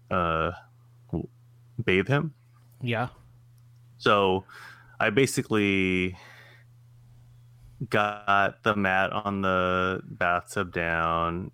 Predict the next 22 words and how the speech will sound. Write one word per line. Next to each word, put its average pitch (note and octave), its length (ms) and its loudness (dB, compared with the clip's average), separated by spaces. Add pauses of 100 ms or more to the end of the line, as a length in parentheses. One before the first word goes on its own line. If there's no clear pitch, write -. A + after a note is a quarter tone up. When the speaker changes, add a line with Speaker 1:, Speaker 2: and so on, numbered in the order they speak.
Speaker 1:
and F#2 180 -4
got F2 240 -2 (180)
this - 500 -6 (1500)
baby G#2 220 2
dam F#2 480 0 (400)
set F#2 300 2
up, F2+ 240 2
and F#2 60 0
it F2+ 40 2
was F2 80 0
the F2+ 80 -6
first G2 220 -2
time F#2+ 100 0
I F2+ 40 2
ever E2+ 160 -2
used E2+ 380 -6
it. E2+ 200 -2 (1160)
And G2+ 320 0
on G2+ 120 0
the F#2+ 80 2
first - 420 -2
try, F2+ 640 0